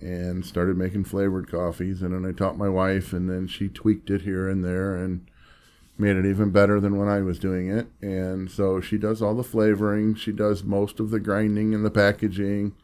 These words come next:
And then somebody asked us about Keurig machines and if our coffee,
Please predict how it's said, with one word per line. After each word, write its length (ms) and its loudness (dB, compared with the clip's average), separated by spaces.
And 140 0
then 140 4
somebody 280 4
asked 280 0
us 120 -4
about 500 2
Keurig 360 2
machines 600 -4
and 100 -2
if 140 -6
our 120 -4
coffee, 600 -2